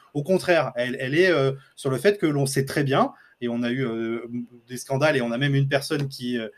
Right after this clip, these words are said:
qui vit à, qui s'est expatriée et qui vit enfermée, euh, à cause de tout ça depuis des années. On sait très bien que la N S A et que tous les services américains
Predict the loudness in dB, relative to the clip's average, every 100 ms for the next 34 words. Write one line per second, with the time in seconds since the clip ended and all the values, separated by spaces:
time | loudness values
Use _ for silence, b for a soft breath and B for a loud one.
0 | b b b -4 -2 2 4 4 4 0
1 | 0 -4 -6 -4 -2 0 0 -2 -2 0
2 | 0 -2 -4 -2 0 2 2 2 2 0
3 | 0 -4 -4 -4 -4 -10 -6 -6 -6 -10
4 | -12 -8 -4 -2 -4 b b b -6 -4
5 | -2 0 2 2 4 4 6 4 4 0
6 | 0 4 6 6 2 0 -6 -6 -6 -2
7 | -2 -2 -4 -2 -2 0 0